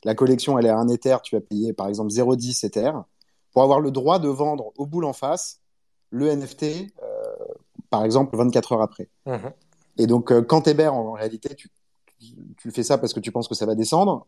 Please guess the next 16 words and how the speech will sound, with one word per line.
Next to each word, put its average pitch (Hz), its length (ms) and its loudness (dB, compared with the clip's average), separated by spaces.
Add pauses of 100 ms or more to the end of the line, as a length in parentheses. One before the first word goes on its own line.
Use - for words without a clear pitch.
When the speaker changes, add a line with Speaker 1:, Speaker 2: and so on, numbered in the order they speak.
(100)
Speaker 1:
Euh, 110 320 -8 (460)
et, 120 320 0
et - 20 2
si, 160 380 4
effectivement, 135 800 0
euh, 98 60 -2 (360)
le 135 140 2
floor 147 220 2
price 131 260 2
descend, 143 400 -4 (560)
euh, 107 100 -6
tu - 160 -10
vas 143 120 2
récupérer 143 500 0
de 127 60 -2
l'argent 123 400 -2